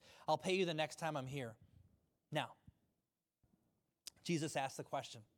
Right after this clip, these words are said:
Now, you, you guys, we've talked about this before. Samaritans weren't exactly, um, the most loved. If the Ju-, if the Jewish man was the in crowd, uh, the Samaritan wasn't even near that circle, right? He's so far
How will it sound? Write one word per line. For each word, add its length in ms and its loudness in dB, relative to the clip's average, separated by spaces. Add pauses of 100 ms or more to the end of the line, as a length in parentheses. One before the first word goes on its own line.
(400)
Now, 160 4
you, 180 -4
you 120 -12
guys, 280 0
we've 140 -4
talked 160 4
about 60 4
this 80 -2
before. 280 2
Samaritans 460 0
weren't 160 2
exactly, 580 2 (320)
um, 460 4 (340)
the 100 4
most 220 4
loved. 340 4 (460)
If 200 2
the 80 2
Ju-, 200 -4
if 180 0
the 80 0
Jewish 320 2
man 200 -2
was 100 -2
the 100 -6
in 140 -2
crowd, 400 0 (260)
uh, 300 6
the 140 0
Samaritan 760 2 (380)
wasn't 760 0
even 300 0
near 500 2 (360)
that 200 0
circle, 420 -8 (640)
right? 140 -12
He's 140 -6
so 400 0
far 500 4